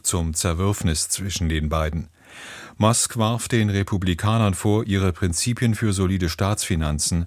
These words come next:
verraten zu haben. Die neue America Party soll eine Konkurrenz zur Partei des Präsidenten darstellen.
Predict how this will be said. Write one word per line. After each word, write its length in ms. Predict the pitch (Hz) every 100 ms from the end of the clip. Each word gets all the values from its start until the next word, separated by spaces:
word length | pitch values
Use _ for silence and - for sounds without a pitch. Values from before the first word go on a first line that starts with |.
| -
verraten 640 | - 101 90 101 - 85
zu 200 | - 73
haben. 320 | 64 64 - - _ _ _ - - - - - -
Die 100 | 69
neue 320 | 76 78 80
America 520 | 80 82 87 87 82
Party 380 | - 80 80 85
soll 200 | 80 80
eine 240 | 80 80
Konkurrenz 720 | 80 85 78 87 87 104 -
zur 280 | - - 80
Partei 520 | - 76 69 90 78
des 180 | 76 71
Präsidenten 720 | - 76 76 82 87 - 85
darstellen. 560 | 76 69 - 78 69